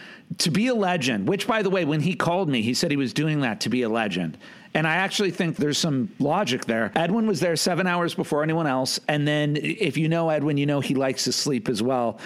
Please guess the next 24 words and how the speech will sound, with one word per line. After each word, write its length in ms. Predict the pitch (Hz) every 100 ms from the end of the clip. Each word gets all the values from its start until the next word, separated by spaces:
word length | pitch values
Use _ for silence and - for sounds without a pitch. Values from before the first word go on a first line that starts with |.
| - -
So 140 | - 170
he 60 |
was 160 | 143 131
up 160 | 170
at 100 | 165
four 380 | - - 160 196
A 80 | 202
M, 400 | 156 127 135 135 - - -
and 160 | 143 151
then 100 | 147
the 60 |
movies 340 | 147 175 190 -
didn't 240 | 160 147
start 380 | - 160 156 151
until, 400 | 135 - 131 135
I 100 | 214
guess, 320 | - 156 165
seven 380 | - - 139 135
or 140 | 131 117
eight 180 | 135
or 60 | 117
nine 360 | 107 117 139 135
P 140 | 143
M. 220 | 143 147